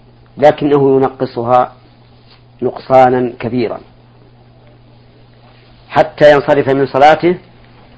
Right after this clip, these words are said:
وما كتب له إلا نصفها أو ربعها أو عشرها.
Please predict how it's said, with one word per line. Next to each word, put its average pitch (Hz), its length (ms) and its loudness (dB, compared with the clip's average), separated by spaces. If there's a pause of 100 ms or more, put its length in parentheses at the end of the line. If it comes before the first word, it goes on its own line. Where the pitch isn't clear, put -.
(220)
وما 139 220 2
كتب 139 300 -4
له 139 240 2
إلا 131 280 -4
نصفها 120 500 -4 (720)
أو 135 180 4
ربعها 131 380 0
أو 127 200 4
عشرها. 95 420 -8